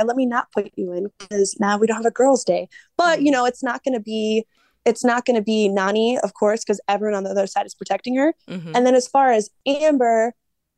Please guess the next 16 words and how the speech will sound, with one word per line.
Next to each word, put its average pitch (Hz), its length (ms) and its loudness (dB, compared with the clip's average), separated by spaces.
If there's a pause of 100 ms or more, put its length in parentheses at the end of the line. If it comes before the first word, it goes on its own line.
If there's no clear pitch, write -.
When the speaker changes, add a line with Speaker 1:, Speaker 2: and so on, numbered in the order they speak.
(160)
Speaker 1:
the 262 100 4
only 285 200 2
thing 262 260 0
that 226 120 2
I 214 160 0
thought 220 280 -4
was 202 440 -10
kind 226 220 0
of 214 80 2
funny 214 340 2
was 196 200 0
saying 214 240 2
that 196 320 0
I 202 500 0
betrayed 208 360 -2
her 320 260 2